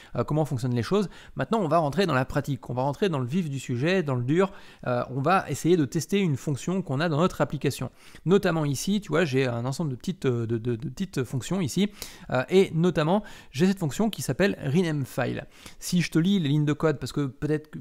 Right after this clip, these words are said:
je sais pas si on a tous le même niveau de développement, donc pour le coup, on va essayer de, de, comment dire, de, de, de faire en sorte d'avoir tous le même niveau,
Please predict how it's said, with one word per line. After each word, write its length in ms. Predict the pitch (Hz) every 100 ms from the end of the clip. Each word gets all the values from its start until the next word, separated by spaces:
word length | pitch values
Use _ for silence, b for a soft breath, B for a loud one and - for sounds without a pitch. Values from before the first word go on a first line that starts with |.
| 123
je 80 | -
sais 100 | 143
pas 120 | 139
si 80 | 143
on 100 | 131
a 60 |
tous 180 | 143 139
le 80 | 127
même 160 | 131
niveau 240 | 139 147 143
de 60 |
développement, 340 | 131 131 131 151
donc 160 | 123
pour 140 | 107 143
le 80 | 135
coup, 180 | 156
on 100 | 143
va 120 | 120 123
essayer 320 | - 139 143
de, 180 | 120 - B B -
de, 160 | 123
comment 260 | 127 127 123
dire, 200 | 123 113
de, 100 | 110
de, 100 | 113
de 100 | 117
faire 180 | 131 143
en 60 |
sorte 160 | 131 143
d'avoir 280 | 120 131 - B B
tous 240 | 208 190
le 40 | 147
même 120 | 147
niveau, 320 | 143 135 147